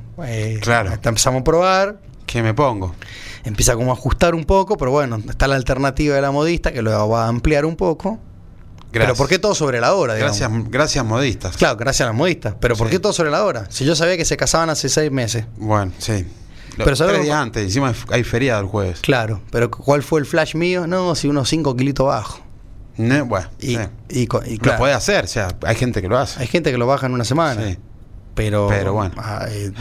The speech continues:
Speaker 1: uno toma cerveza,
Speaker 2: <laughs> Sí.
Speaker 1: viene de un San Patricio.
Speaker 2: Venía, venía el verano, San Patricio.
Speaker 1: Claro, el domingo co-, eh, tomamos el heladito en la casa de
Speaker 2: Sí.
Speaker 1: la vieja.
Speaker 2: Viendo
Speaker 1: Y
Speaker 2: el fútbol,
Speaker 1: el
Speaker 2: sí.
Speaker 1: fútbol, que no,
Speaker 2: <laughs>
Speaker 1: que no vamos a hablar
Speaker 2: No,
Speaker 1: de
Speaker 2: no, no se
Speaker 1: fútbol,
Speaker 2: habla.
Speaker 1: no se habla. Eh, y bueno,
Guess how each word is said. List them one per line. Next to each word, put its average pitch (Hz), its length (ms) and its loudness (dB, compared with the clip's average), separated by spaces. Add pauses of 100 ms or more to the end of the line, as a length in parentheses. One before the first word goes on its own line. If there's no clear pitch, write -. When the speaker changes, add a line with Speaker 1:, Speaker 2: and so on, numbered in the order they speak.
Speaker 1:
uno 123 160 2
toma 123 200 0
cerveza, 147 600 2
Speaker 2:
<laughs> 110 40 2
Sí. - 40 2
Speaker 1:
viene 127 200 0
de 123 40 0
un 123 80 0
San 113 200 0
Patricio. 160 640 2
Speaker 2:
Venía, - 120 -14
venía 107 200 0
el 117 80 0
verano, 127 440 2
San 101 200 -2
Patricio. 120 380 0
Speaker 1:
Claro, 135 360 2
el 113 80 0
domingo 123 400 0
co-, 117 160 0
eh, 117 80 0
tomamos 120 240 2
el 123 60 0
heladito 131 420 0
en 113 60 0
la 113 80 2
casa 113 220 0
de 117 240 2
Speaker 2:
Sí. 117 40 0
Speaker 1:
la 127 80 2
vieja. 180 580 2
Speaker 2:
Viendo 120 220 2
Speaker 1:
Y - 40 0
Speaker 2:
el 110 60 0
fútbol, 120 380 2
Speaker 1:
el 110 80 2
Speaker 2:
sí. 135 60 2
Speaker 1:
fútbol, 165 500 2
que 113 100 -4
no, 113 100 0
Speaker 2:
<laughs> 120 120 0 (480)
Speaker 1:
que - 100 -10
no 110 160 0
vamos 113 300 2
a 107 80 0
hablar 123 240 2
Speaker 2:
No, 113 140 0
Speaker 1:
de 113 80 2
Speaker 2:
no, 120 60 2
no 120 80 2
se 143 40 4
Speaker 1:
fútbol, 143 200 2
Speaker 2:
habla. 110 220 -4
Speaker 1:
no 104 120 -4
se - 120 0
habla. 131 280 2 (640)
Eh, 113 580 2 (280)
y 156 80 2
bueno, 180 260 2